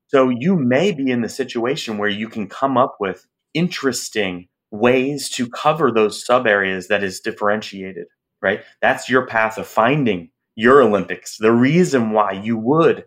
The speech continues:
have sub areas, right? Why would you cover that? If you're in B two B, maybe you're covering the sub areas for target personas. Maybe you're covering it for industry specific.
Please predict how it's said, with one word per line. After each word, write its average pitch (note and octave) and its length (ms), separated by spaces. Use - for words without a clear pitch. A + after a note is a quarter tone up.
have G2 260
sub F#2+ 260
areas, F#2 560
right? A2 240
Why C#3 380
would C#3+ 240
you A#2 100
cover G#2 260
that? F2+ 220
If - 120
you're B2 140
in A2 100
B A2+ 120
two A2 120
B, A#2 180
maybe C3 300
you're C3+ 220
covering C3+ 500
the A#2 80
sub B2+ 260
areas B2+ 500
for A#2+ 300
target A#2 320
personas. B2 800
Maybe G#2+ 200
you're A#2+ 200
covering B2 340
it A#2+ 220
for A2+ 360
industry B2 440
specific. B2+ 600